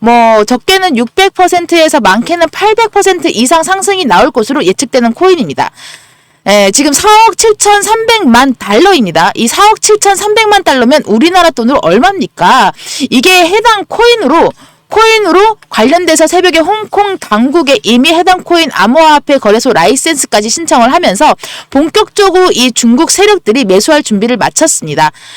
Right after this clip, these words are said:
네, 그, 그리고 중국 거래소 역시 이 이티에프 정식 심사 서류 제출을 하면서 미국 세력들 또한 바로 이 코인에 관련해서 집중할 준비를 마친 상태입니다. 그야말로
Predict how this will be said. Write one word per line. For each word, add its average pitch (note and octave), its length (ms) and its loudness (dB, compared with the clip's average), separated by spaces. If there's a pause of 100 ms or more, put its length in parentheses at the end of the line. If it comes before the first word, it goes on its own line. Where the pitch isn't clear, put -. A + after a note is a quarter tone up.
(380)
네, G3+ 240 0 (360)
그, A3 240 2
그리고 F#4 300 2
중국 E4+ 340 0
거래소 D#4+ 360 2
역시 A3+ 320 0
이 B3+ 320 -2
이티에프 F#4+ 500 0
정식 B3 300 0
심사 F#4 340 0
서류 G4 240 2
제출을 C#4+ 380 -2
하면서 D#4 460 2
미국 B3 280 -2
세력들 F#4 400 0
또한 A#3+ 260 2
바로 A#3 280 0
이 A#3+ 120 -2
코인에 G4+ 500 2
관련해서 C4+ 560 0
집중할 E4+ 460 0
준비를 A#3 360 -2
마친 C4 320 -2
상태입니다. C4 540 0
그야말로 C4+ 520 0